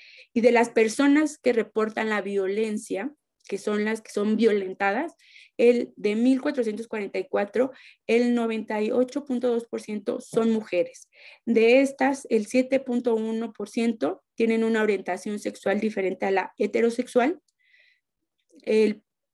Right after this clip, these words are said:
punto tres por ciento, eh, son hombres o mujeres transgénero. Entonces, eh, a pesar de que ya está implementado el protocolo, a pesar de que ya hay campañas,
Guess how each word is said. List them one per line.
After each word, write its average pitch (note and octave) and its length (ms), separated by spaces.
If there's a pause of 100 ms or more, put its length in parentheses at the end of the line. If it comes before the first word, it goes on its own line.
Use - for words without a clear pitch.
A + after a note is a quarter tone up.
(140)
punto B3+ 420
tres A#3 300
por A#3 220
ciento, A#3 600 (1040)
eh, G3 280
son G#3+ 280
hombres A#3+ 300
o G#3 60
mujeres F#3+ 460
transgénero. F#3 640 (480)
Entonces, A3 640 (280)
eh, G#3+ 540
a G3+ 160 (140)
pesar B3 400
de D4 120
que C#4+ 120
ya A#3 120
está A#3 320
implementado G3+ 640
el G3+ 100
protocolo, G#3 720
a A3 140
pesar G#3+ 300
de B3+ 100
que A#3+ 80
ya G#3 120
hay G#3+ 80
campañas, G#3 680